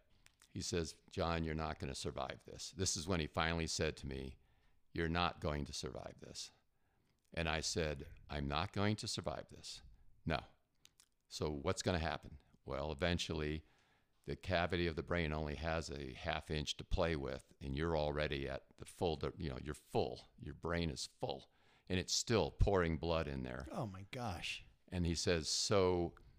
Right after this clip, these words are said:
Speaker 1: John, you're very coherent. You're able to communicate. Uh, we've kept your family away, and you need to call them and tell them goodbye." And I said,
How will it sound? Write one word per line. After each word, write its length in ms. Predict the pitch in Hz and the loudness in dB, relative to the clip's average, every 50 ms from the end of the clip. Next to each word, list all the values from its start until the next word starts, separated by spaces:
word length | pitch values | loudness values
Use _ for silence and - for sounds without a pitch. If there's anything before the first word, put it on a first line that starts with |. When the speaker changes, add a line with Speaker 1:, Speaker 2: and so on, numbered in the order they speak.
| - - - - - - - - - - _ _ _ | -20 -20 -20 -20 -20 -20 -20 -20 -20 -20 _ _ _
Speaker 1:
John, 440 | - 98 95 92 98 98 98 107 - - - _ _ | 2 4 4 6 6 4 4 2 0 -4 -12 _ _
you're 280 | - 76 80 80 80 76 | -4 -2 0 2 2 2
very 280 | 69 85 85 95 120 - | 4 4 4 6 4 4
coherent. 720 | - 143 147 139 - 117 95 92 92 110 - - - - - _ _ | 2 0 0 2 4 4 6 6 4 4 0 -4 -12 -14 -14 _ _
You're 180 | 71 73 73 78 | -4 -2 2 2
able 220 | 87 95 107 117 | 2 2 2 0
to 80 | 120 120 | -2 -2
communicate. 760 | - - 107 98 98 92 85 - - 95 82 80 85 - - - _ _ _ _ _ _ _ _ _ _ _ _ _ _ _ _ _ - | -2 0 2 2 4 2 2 2 2 2 2 2 2 0 -4 -10 _ _ _ _ _ _ _ _ _ _ _ _ _ _ _ _ _ -4
Uh, 160 | 80 78 76 | -2 0 0
we've 200 | 76 85 85 - | 2 0 0 0
kept 300 | - - 110 107 - - | 2 2 2 2 2 0
your 120 | - 104 98 | -2 -2 0
family 420 | - 110 98 95 98 101 104 107 | 2 2 4 4 4 4 2 2
away, 480 | 110 113 95 82 78 71 76 85 85 80 - - - _ - _ _ _ _ _ _ - - | 2 2 2 2 2 2 0 -2 -4 -6 -10 -16 -20 _ -20 _ _ _ _ _ _ -8 -4
and 240 | 78 80 76 71 | -2 0 0 0
you 140 | - 82 98 | 2 4 4
need 180 | 101 101 101 82 | 6 6 4 2
to 60 | - | 0
call 260 | - - 104 90 82 76 | 0 2 4 4 4 2
them 260 | - 57 - - - - - - _ - | 0 -6 -10 -12 -14 -16 -20 -16 _ -4
and 220 | 76 73 71 71 | -2 -2 -2 -2
tell 200 | - - 82 80 | 0 0 2 2
them 120 | 76 76 | 2 0
goodbye." 400 | 76 - 80 67 60 - - - - _ _ _ _ _ - _ _ _ _ _ _ _ _ _ _ _ _ - | 0 -2 -4 -6 -8 -10 -12 -14 -18 _ _ _ _ _ -20 _ _ _ _ _ _ _ _ _ _ _ _ -6
And 140 | - 78 80 | -4 -2 0
I 100 | 78 80 | 0 -2
said, 380 | 80 - - 87 78 67 - | -2 0 2 2 2 2 -2